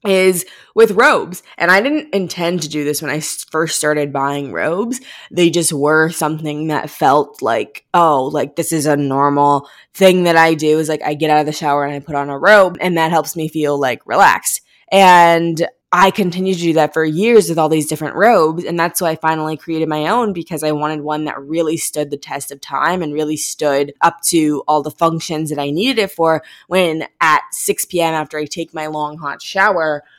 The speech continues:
I can put it on and I know that I am set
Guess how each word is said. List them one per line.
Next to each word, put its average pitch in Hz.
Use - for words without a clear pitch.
I 160
can 143
put -
it 196
on 233
and 170
I 160
know 156
that 170
I 151
am 143
set -